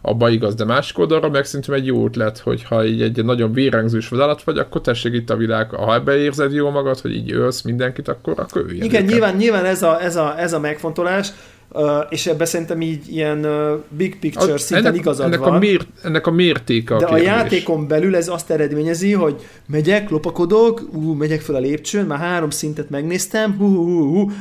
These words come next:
Speaker 2: ó, basz, kész lett, visszatöltöm. Tehát ezt eredményezi. Megint, megint, ó, basz, kész lett, visszatöltöm.
Speaker 1: Ja,
Speaker 2: Holott
Speaker 1: tudom.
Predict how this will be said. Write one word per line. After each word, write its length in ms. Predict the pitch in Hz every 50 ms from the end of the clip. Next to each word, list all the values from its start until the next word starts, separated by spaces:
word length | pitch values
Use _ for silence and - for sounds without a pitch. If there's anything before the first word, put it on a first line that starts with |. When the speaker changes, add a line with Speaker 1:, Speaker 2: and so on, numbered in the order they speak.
| - -
Speaker 2:
ó, 180 | 208 254 262 220
basz, 220 | 160 202 202 202 -
kész 220 | - 180 165 160
lett, 140 | 165 147 -
visszatöltöm. 520 | 147 - 139 127 135 120 113 - 131 123 - - _ _ _ _ _ _ _ _ _ _ _ -
Tehát 140 | - - 156
ezt 180 | 151 151 -
eredményezi. 520 | 151 139 131 127 127 131 123 120 123 123 120
Megint, 280 | 120 143 151 180 185 165
megint, 320 | 175 170 165 170 165 -
ó, 120 | 233 226 214
basz, 200 | 170 185 - -
kész 180 | - 170 165
lett, 120 | - 151 143
visszatöltöm. 560 | 143 139 - 131 - 127 120 120 - 135 127 - - - - - -
Speaker 1:
Ja, 160 | 139 127 135
Speaker 2:
Holott 240 | 143 185 190 208 233
Speaker 1:
tudom. 300 | 262 151 143 135 131